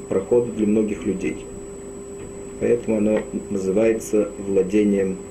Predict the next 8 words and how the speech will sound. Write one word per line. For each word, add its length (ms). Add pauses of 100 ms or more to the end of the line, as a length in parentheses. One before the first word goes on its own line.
(160)
многих 380
людей. 320 (1500)
И, 140 (260)
и 60
также 440
наоборот, 520 (680)
нельзя 540 (600)
вносить 600